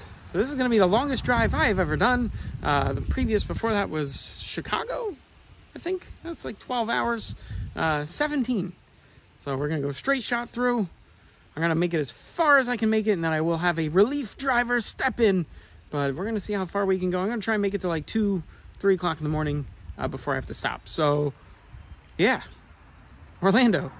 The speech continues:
here we come. Let's go. Goodbye, Pennsylvania. Hello, Maryland.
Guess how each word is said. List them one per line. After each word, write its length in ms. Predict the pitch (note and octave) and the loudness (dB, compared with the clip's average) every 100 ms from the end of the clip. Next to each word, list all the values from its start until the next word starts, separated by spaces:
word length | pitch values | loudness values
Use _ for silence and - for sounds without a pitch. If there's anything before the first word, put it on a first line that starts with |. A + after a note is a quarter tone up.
| - | 0
here 120 | A#3+ | 2
we 100 | C4+ | 2
come. 300 | A3 D#4+ F3+ - - - - - - - - | 4 4 2 -8 -18 -18 -20 -18 -18 -12 -6
Let's 160 | - | -2
go. 160 | - - - - - - - - - - - - - - - - - - - - - - - - - - - - - - - - - - - - - - - - - - - - - - - - - - - - | -2 -4 -6 -16 -16 -16 -16 -16 -14 -14 -12 -10 -8 -8 -10 -16 -12 -8 -4 -2 2 4 4 6 6 8 10 10 10 10 10 8 8 8 8 8 8 8 8 6 6 8 8 8 8 8 8 8 8 8 8 10
Goodbye, 880 | A#2 G2+ - C3 E3 G3+ G#3+ A3 G#3+ | 8 8 8 10 10 10 10 8 6
Pennsylvania. 640 | F#3 G3 E3 E3 A#3+ C#4 D4 - - | 4 4 4 6 6 6 4 4 2
Hello, 1040 | C#3 C#3 C3+ D3+ B3 C4+ D4 D4+ D#4 D#4+ E4 D#4 - - - - - | 6 6 8 8 10 10 8 6 4 6 6 6 4 0 0 0 0
Maryland. 680 | B2+ D#3 A#2+ - - - - | 2 4 4 2 0 0 0